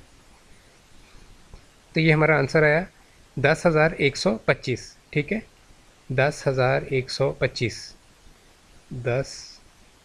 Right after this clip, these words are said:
एक सौ पच्चीस, ठीक है जी। तो इसका ट्वेंटी फ़ाइव परसेंट यहाँ पे दोबारा निकाला, यानी कि इसको मैं मल्टीप्लाई करूँगा पॉइंट टू फ़ाइव से, तो ये आया जनाब हमारा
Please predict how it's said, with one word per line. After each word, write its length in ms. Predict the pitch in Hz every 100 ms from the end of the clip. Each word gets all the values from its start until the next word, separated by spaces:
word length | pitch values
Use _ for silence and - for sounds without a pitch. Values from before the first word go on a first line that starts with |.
| _ _ - - - -
एक 200 | 127 -
सौ 340 | - 131 151 - -
पच्चीस, 580 | 127 - 113 - - - -
ठीक 200 | - 139
है 60 | 180
जी। 160 | 170 180 - - - - - - _ -
तो 180 | 147 147
इसका 400 | 175 - - 208
ट्वेंटी 240 | 185 175
फ़ाइव 240 | 156 143 139
परसेंट 260 | 139 156 143
यहाँ 220 | 135 131
पे 120 | 131
दोबारा 280 | 120 110 127
निकाला, 340 | 135 131 131
यानी 260 | 127 120 131
कि 80 | 123
इसको 200 | - 131
मैं 80 |
मल्टीप्लाई 440 | 117 113 123 123 123
करूँगा 280 | 120 123 120
पॉइंट 600 | - 123 123 131 131 - - _ -
टू 400 | 131 127 127 131 - -
फ़ाइव 220 | 113 107
से, 280 | - 135 165 - _ - _ _ _ _ _ _ _ _ - - - -
तो 80 | 139
ये 240 | 123 147
आया 260 | 165 139 127
जनाब 340 | 127 117 117
हमारा 380 | 117 117 113 131